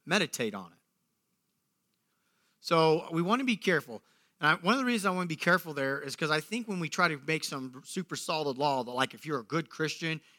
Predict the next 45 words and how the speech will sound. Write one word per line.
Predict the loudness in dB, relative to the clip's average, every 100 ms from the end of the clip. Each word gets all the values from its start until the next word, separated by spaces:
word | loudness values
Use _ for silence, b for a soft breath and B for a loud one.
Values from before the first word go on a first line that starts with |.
| b
and | -10
you | -4
really | 0 0
love | 0 2 2 2 0
God, | 2 6 4 2 b b
you're | -2 0
gonna | 0 0
get | 2
up | 2 2
every | -2 -2
single | -6 -6 -6 -4
day | 0 2
at | 2
this | -4 -10
particular | -8 -4 -4 -4 -4
time | 0 2 4 0
and | -4
you're | -4
gonna, | -2 -4 -4 b b
you're | -2
gonna | 0 0
read | 0 0
X | 2 0 -2
amount | -2 -2
of | -4
scriptures. | -6 -6 -4 -8 -10 b b
Well, | 2 2
when | 2
we | 2
make | 4 4 4
that | 2 0
blanket | 0 0 0 -4
thing | -8 -6 -4 -4
that | -4
God | 2 4 2
didn't | -2 -10
make | -10 -10 -8
for | -4 -2 -4
us, | -6
number | -8 -4
one, | -4 -4 -4
we're | -6
destined | -6 -8 -8 -12
to |
fail. | -8 -4 -2 -4